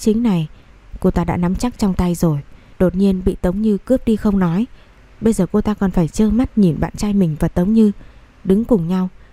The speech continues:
rồi bị người khác bàn tán. Sắc mặt cô ta vô cùng nhợt nhạt, trong mắt mang theo hận ý. chỉ là không ai chú ý đến mà thôi. Thời gian này cô ta qua lại bên Lý Vĩ,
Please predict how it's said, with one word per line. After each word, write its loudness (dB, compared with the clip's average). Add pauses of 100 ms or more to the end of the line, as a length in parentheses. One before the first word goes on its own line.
(140)
rồi 0
bị 0
người 0
khác -4
bàn -2
tán. -2 (560)
Sắc -2
mặt 0
cô 2
ta -4
vô 0
cùng 0
nhợt 0
nhạt, 0 (560)
trong -2
mắt -2 (100)
mang 0
theo 0
hận 0
ý. 2 (500)
chỉ 0
là -2
không -4
ai -2 (100)
chú 0
ý 2
đến 0
mà 0
thôi. 0 (920)
Thời 2
gian 0
này 0
cô 0
ta -2
qua -2
lại -2
bên 4
Lý 4
Vĩ, 0